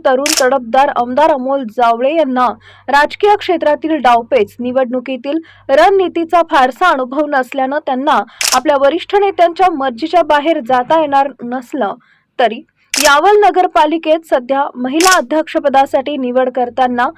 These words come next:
यावल शहराच्या सामाजिक राजकीय भवितव्याच्या दृष्टिकोनातून मतदारांच्या मनातील प्रबळ अध्यक्षपदासाठी महिला उमेदवार दिल्यास योग्य राहील, अशी चर्चा संपूर्ण यावल शहरात आहे,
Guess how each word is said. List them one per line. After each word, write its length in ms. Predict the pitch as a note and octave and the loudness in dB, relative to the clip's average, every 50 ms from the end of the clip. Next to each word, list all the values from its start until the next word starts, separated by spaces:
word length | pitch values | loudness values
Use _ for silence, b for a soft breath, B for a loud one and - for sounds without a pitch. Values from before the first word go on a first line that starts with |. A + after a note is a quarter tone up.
| b b b b b | b b b b b
यावल 380 | C#4 D4 D#4+ D#4+ D#4+ F#4+ G#4 G#4+ | 0 2 4 4 4 4 4 2
शहराच्या 540 | G4+ G#4+ G#4 F#4+ F4 E4 E4+ E4+ E4+ D#4+ E4+ | 4 4 4 4 4 4 4 4 4 2 2
सामाजिक 680 | E4+ - D#4 C4 C4 C#4 D4 D4+ C4+ C4+ D#4 E4 D#4+ | 2 2 0 0 0 0 0 -2 -2 -2 -4 -4 0
राजकीय 440 | C#4 B3 A#3 A#3+ A#3 - - D#4+ D#4 | 2 2 2 0 0 -2 -2 0 0
भवितव्याच्या 800 | D4 B3 C#4 C4 B3 C4 B3+ C#4+ C#4 C4+ C4+ C#4 C4+ B3+ D4+ C#4+ | 0 0 -2 -6 -4 -2 0 0 2 2 0 0 -2 0 -2 -2
दृष्टिकोनातून 840 | A3+ A3+ A3 A3 - C4 B3+ B3+ A#3+ A#3+ C#4 D#4+ E4 C#4+ A3 G3+ A3+ A3+ B B B B B B | -2 -4 -6 -6 -6 -6 -4 -4 -2 0 0 0 0 0 -2 -2 -2 -6 B B B B B B
मतदारांच्या 760 | C#4+ D4+ D4+ F4+ F#4 G4+ G4 G4 G4+ G4+ G4+ G4 A4+ A#4+ A#4 G4+ | -2 0 0 2 2 4 4 4 4 4 2 2 2 2 4 4
मनातील 400 | F4+ F4 E4+ E4 E4 F4 F4 F4 | 4 4 2 2 0 0 -4 -2
प्रबळ 340 | E4+ - D4 C#4 C4 D4 D#4 | 0 0 0 2 4 4 4
अध्यक्षपदासाठी 1040 | D#4 C#4+ A3+ A3 C4+ D4 D4+ - - E4 D4 C4+ C4 C4+ C#4+ - D4+ C4+ - D4 | 4 2 2 0 0 0 0 -2 -4 -2 0 0 0 0 0 0 -2 -4 -4 -6
महिला 340 | C#4+ C#4 C#4+ C4+ A#3 B3 C4 | -8 -6 -6 -4 0 0 2
उमेदवार 540 | C#4 C#4 B3+ A#3+ B3 A#3+ A3+ A3+ B3 A#3+ A3 | 2 2 0 -2 -4 -4 -2 -2 -2 -2 -2
दिल्यास 520 | A3 A3+ G#3+ A3 A#3+ D4+ E4 - B B B B B B B B | -4 -6 -4 -4 -4 -4 -2 -4 B B B B B B B B
योग्य 380 | B3+ C4+ B3+ B3 B3 F4+ F#4+ | 0 0 0 0 2 2 4
राहील, 320 | F#4 F4 D#4+ C4+ E4 F4 E4 | 4 4 2 2 0 2 0
अशी 220 | C#4+ C4 - C#4 | 0 -2 -4 -10
चर्चा 460 | B3+ - C#4 B3 A#3 A3+ - D4 D#4+ | -4 -2 -2 -2 0 0 0 0 0
संपूर्ण 500 | E4 - C#4+ B3 A#3+ A#3+ C4 B3 B3 B3+ | 0 -2 -6 -8 -6 -4 -2 -2 -2 -2
यावल 460 | C4+ C4 B3 B3 A#3 A#3+ B3+ D#4 F#4 F#4 | -4 -4 0 0 0 2 2 2 0 0
शहरात 400 | - F4 D#4 C#4+ C4 B3+ B3+ B3+ | -2 -2 -2 -2 -2 -2 -2 -4
आहे, 260 | B3 A3 A#3+ A3 A3+ | -4 -4 -6 -8 -8